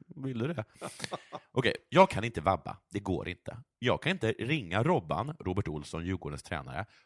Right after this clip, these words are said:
och säga, "Min unge är sjuk. Du får ta med en annan målvakt till Växjö." Och det där är ju sant och, eller? Är det verkligen, alltså,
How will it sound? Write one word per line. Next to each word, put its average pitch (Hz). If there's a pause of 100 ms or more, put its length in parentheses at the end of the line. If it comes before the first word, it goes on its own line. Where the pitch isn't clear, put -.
och 127
säga, 85
"Min 113
unge 120
är 185
sjuk. -
Du 147
får 180
ta 185
med 165
en 156
annan 104
målvakt 92
till 80
Växjö." - (680)
Och -
det 143
där 165
är 208
ju 135
sant 90
och, -
eller? 113 (1300)
Är 220
det 156
verkligen, 101
alltså, 123